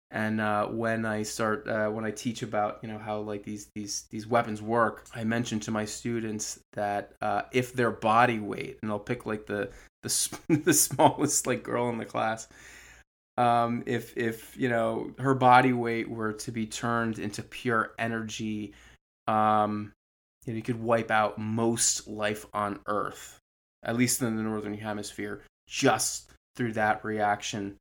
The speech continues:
by itself. If you were to take all of the megatonnage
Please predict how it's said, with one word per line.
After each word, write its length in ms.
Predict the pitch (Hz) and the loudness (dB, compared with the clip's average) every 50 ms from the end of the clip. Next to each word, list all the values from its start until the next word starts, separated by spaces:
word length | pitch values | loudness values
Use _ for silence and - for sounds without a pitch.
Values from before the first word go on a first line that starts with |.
| _ _ _ _ _ _ _ _ - | _ _ _ _ _ _ _ _ 2
by 220 | 110 110 107 107 | 4 6 6 4
itself. 760 | 104 101 - - - - 113 101 98 98 - - - - - _ _ _ _ _ _ _ _ _ _ _ _ _ _ _ _ _ | 2 0 0 -2 0 2 2 2 2 0 -4 -10 -16 -20 -20 _ _ _ _ _ _ _ _ _ _ _ _ _ _ _ _ _
If 300 | - 131 120 123 - - | 2 2 2 2 -2 -8
you 260 | 123 120 123 143 156 165 | -4 2 6 6 6 6
were 280 | 156 147 151 147 143 | 4 4 4 2 2
to 200 | 143 - - - 127 - - | 2 -2 -6 -6 -6 -4 -2
take 640 | - - - - - 175 180 180 170 147 - - - _ _ _ _ _ _ _ _ - | 0 0 0 0 0 2 4 6 6 4 4 0 -4 _ _ _ _ _ _ _ _ -2
all 300 | - 120 131 139 147 156 | 2 4 6 6 6 6
of 160 | 156 139 131 | 4 2 2
the 120 | 127 127 | 4 4
megatonnage 1300 | 123 120 120 127 127 131 131 131 123 123 - - - - 131 123 113 104 - - - - - - - - | 6 6 8 8 6 6 6 4 2 2 -2 -8 -6 -4 -4 -4 -4 -4 -6 -8 -10 -12 -12 -12 -14 -16